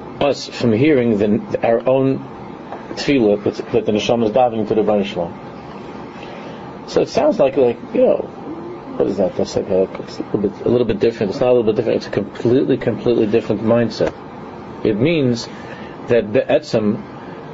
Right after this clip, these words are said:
I'm a wellspring of emunah. I'm a wellspring of tefillah. In the essence of who I am, there's constant, constant tefillah, constant emunah.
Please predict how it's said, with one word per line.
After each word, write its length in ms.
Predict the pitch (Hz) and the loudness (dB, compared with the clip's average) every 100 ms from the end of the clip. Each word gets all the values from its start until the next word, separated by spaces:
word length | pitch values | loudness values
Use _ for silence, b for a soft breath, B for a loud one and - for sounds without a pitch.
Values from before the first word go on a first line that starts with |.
| - | -4
I'm 460 | 120 123 131 135 - | 0 2 2 2 2
a 40 | |
wellspring 540 | 113 117 123 - 123 117 | 4 6 4 2 2 4
of 80 | 123 | 4
emunah. 460 | 131 127 87 - | 4 2 2 2
I'm 120 | 104 | 4
a 60 | 101 | 6
wellspring 400 | 107 117 - 120 | 6 4 2 -2
of 120 | 117 | -2
tefillah. 580 | - 139 107 85 B B B B - | -2 0 0 -2 B B B B -2
In 120 | 117 | 2
the 60 | 127 | 4
essence 300 | 131 147 139 | 2 0 0
of 80 | 123 | 4
who 100 | 123 | 4
I 100 | 110 | 4
am, 260 | 101 117 | 4 2
there's 180 | - - | 0 -2
constant, 800 | - - - 110 147 131 127 - | -4 -4 -2 -2 0 -2 -2 -2
constant 500 | 117 104 - 107 101 | 0 -2 -2 -2 -2
tefillah, 640 | - - - 113 113 117 | -6 -8 0 2 4 2
constant 380 | - 120 - 120 | 0 -2 0 2
emunah. 440 | 131 139 107 - | 2 4 0 -2